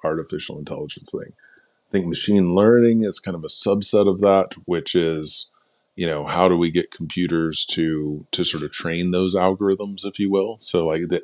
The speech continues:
the A I part is kind of the application after it's trained. The machine learning is how do we train it? And there's, um, lots of, like, machine learning is definitely a part of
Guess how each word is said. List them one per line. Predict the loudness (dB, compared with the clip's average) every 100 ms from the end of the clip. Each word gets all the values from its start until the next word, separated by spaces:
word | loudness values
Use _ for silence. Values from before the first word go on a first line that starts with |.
| 0
the | 4 6
A | 6
I | 6 4
part | 0 -2 -4 -4
is |
kind | -10 -10
of | -8
the |
application | -6 -6 -6 -8 -6 -6 -4 -4 -6 -10 -20 -20 _ _
after | -4 -2 -4
it's | -6 -8
trained. | -8 -6 -4 -4 -6
The | -6
machine | -8 -6 -4 -4
learning | -4 -4 -4 -6
is | -8
how | -8 -4 -4
do | -4 -6
we | -4 -6
train | -6 -6
it? | -6 -10
And | -12
there's, | -10 -8 -10 -12 -20 -20 _ _ _ -6
um, | -4 -4 -10 -14 -14
lots | -4 0 0 0 -2
of, | 0 0 0 -8 -16 _ _
like, | -8
machine | -6 -2 2 2
learning | 2 2
is | 2
definitely | 0 0 -4 -4
a | -6
part | -8 2 2 4
of | 0 -4